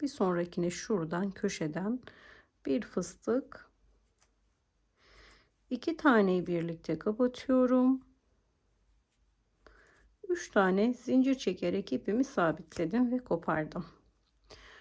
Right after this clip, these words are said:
Şimdi arkadaşlar, buradaki fıstıklarımız şu anda beş tane.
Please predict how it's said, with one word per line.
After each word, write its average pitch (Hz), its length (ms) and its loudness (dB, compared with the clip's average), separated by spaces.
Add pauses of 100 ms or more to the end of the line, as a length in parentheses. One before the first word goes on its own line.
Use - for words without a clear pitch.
(140)
Şimdi 330 260 2
arkadaşlar, 233 840 2 (1160)
buradaki 262 520 4
fıstıklarımız 214 760 -2
şu - 200 -4
anda 240 360 0
beş 196 240 0
tane. 165 420 -4